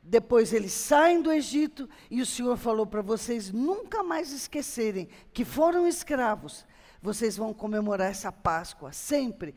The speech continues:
anualmente. Então, os judeus comemoram todos os anos a Páscoa.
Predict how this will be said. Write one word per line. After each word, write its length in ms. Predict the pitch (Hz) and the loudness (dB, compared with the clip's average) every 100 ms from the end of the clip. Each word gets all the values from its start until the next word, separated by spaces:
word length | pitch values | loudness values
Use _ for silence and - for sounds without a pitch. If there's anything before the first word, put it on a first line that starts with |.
| - | -8
anualmente. 760 | - 285 269 254 247 240 214 - - - - - | -2 0 0 0 0 -2 -4 -12 -20 -20 -18 -12
Então, 480 | 190 247 247 254 175 - - - | 0 2 2 0 -8 -18 -20 -12
os 180 | 170 170 | -10 -8
judeus 460 | 180 160 214 226 | -6 2 2 0
comemoram 760 | - 208 202 170 196 240 240 170 | -6 -6 -4 0 4 6 4 -2
todos 440 | 147 240 262 226 240 | -4 -2 0 -2 -6
os 200 | 254 269 | -2 0
anos 360 | 269 247 185 | 0 -2 -6
a 80 | 202 | -8
Páscoa. 520 | - 165 156 - - | -4 -6 -6 -12 -20